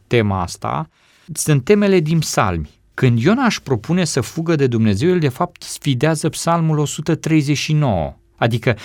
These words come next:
în dreptul lui Iona, nu poți să spui că Iona nu știa psalmii. Din moment ce el recită psalmii, el, el combină diverse referințe din psalmi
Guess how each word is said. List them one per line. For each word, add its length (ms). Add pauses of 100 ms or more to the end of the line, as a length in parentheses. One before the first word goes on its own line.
(140)
în 120
dreptul 300
lui 120
Iona, 240
nu 160
poți 460
să 80
spui 460
că 140
Iona 360
nu 180
știa 400
psalmii. 760
Din 160
moment 300
ce 140
el 280
recită 520
psalmii, 680
el, 200 (300)
el 300
combină 540
diverse 580
referințe 680
din 220
psalmi 580